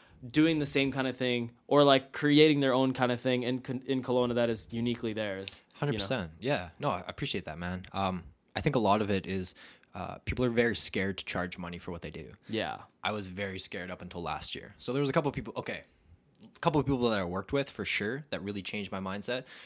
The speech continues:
Speaker 2: 'Cause to give you a secret, I was only charging, like, a couple hundred dollars for videos up until four months ago, five months ago.
Speaker 1: Wow.
Speaker 2: And then my rates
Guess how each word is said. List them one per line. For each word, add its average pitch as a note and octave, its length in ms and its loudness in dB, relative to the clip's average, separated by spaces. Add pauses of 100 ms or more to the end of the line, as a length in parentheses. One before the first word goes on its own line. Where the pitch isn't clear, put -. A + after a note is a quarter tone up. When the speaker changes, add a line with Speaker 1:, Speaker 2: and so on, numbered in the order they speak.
(140)
Speaker 2:
'Cause G2+ 320 -2 (540)
to - 60 -12
give D3 160 0
you D3+ 120 6
a G2+ 40 4
secret, F#2+ 480 -2
I A#2 140 2
was C3+ 120 4
only G#2+ 280 -2 (300)
charging, F#2 280 -2
like, D#2+ 120 -8
a - 20 -20
couple F#2 200 -8
hundred F2+ 160 -6
dollars D#2+ 440 -6
for F#2+ 100 -8
videos E2 340 -6
up F2 140 -8
until E2 400 -8 (840)
four E2+ 120 -4
months A1+ 220 -14
ago, - 200 -14
five D2 220 -10
months C2 200 -16
ago. - 240 -18
Speaker 1:
Wow. A2+ 580 0
Speaker 2:
And F#2+ 100 -4
then F2+ 60 -2
my F2+ 80 -2
rates D#2 500 -8